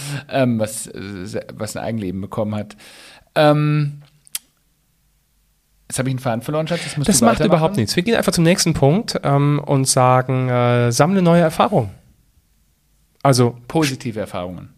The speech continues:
Speaker 2: Natürlich. Ein Stück weit auch ablenken. Oder andersrum, stell dich Situationen, die du normalerweise meiden würdest.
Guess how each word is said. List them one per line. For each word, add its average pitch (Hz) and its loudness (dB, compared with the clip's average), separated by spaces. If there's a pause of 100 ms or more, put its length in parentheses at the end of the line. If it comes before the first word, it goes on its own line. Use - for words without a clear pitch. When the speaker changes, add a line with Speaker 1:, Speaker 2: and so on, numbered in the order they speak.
(120)
Speaker 2:
Natürlich. 214 -2 (580)
Ein - -8
Stück - 0
weit 214 0
auch 139 -2
ablenken. 135 -2 (840)
Oder 139 4 (400)
andersrum, 175 2 (260)
stell 147 2
dich 190 0
Situationen, 151 2 (220)
die 147 -4
du 139 4
normalerweise 123 4
meiden 180 2
würdest. 95 -2